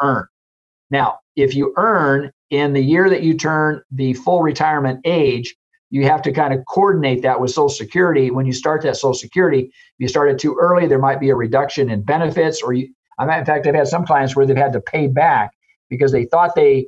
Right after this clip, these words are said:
they thought they were, um, the beneficiary of that, and they started too early, and then Social Security found out later and made them pay that back or reduce their benefits going forward.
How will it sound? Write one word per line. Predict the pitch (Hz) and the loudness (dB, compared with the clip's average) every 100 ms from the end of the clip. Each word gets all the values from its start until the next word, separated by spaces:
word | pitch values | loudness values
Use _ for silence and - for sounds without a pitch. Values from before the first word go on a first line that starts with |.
| - | -6
they | 131 127 | -2 0
thought | 127 - - | 2 2 2
they | 143 135 | 4 4
were, | 127 123 117 - | 4 2 0 -2
um, | 120 117 113 110 - | 0 2 0 -4 -10
the | 123 | -2
beneficiary | 139 135 - 208 208 151 127 | 0 2 2 2 4 2 2
of | |
that, | 107 - - - _ _ - | 2 2 2 -2 _ _ -6
and | 131 | -2
they | 127 | -2
started | - 147 135 | 0 2 0
too | 139 139 | 0 -2
early, | 147 180 151 | 2 2 4
and | 135 | 2
then | 131 131 - | 2 -2 -4
Social | - 151 | -2 -2
Security | - - 156 147 127 | -4 -2 0 2 2
found | 147 139 | 0 2
out | 135 127 123 | 2 2 2
later | 156 147 123 - _ _ - | 2 2 0 -4 _ _ -10
and | 120 | -2
made | 135 143 | 0 2
them | 135 127 | 0 0
pay | 135 131 | 2 2
that | 127 | 2
back | 127 135 | 0 0
or | 123 | -2
reduce | 113 110 127 | -2 -2 -2
their | 123 107 | -2 -2
benefits | 117 113 110 - | -2 -2 -4 -4
going | 110 104 | -6 -4
forward. | 104 127 117 85 | 0 0 0 -2